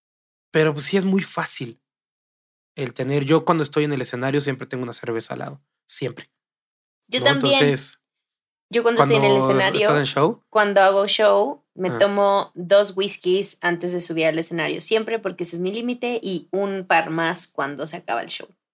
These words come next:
Speaker 1: No, yo cuando se acaba ya no los cuento,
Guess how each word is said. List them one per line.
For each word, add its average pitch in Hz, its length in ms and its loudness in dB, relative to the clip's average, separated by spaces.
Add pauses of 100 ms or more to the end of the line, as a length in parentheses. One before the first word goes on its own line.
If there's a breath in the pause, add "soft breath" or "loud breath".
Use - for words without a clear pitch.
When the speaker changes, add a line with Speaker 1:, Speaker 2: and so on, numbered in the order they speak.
(1080 soft breath)
Speaker 1:
No, 175 280 6
yo 160 140 4
cuando 147 160 0
se 139 100 -6
acaba 131 280 0
ya 120 180 0
no 117 160 -4
los 107 120 -6
cuento, 139 400 -2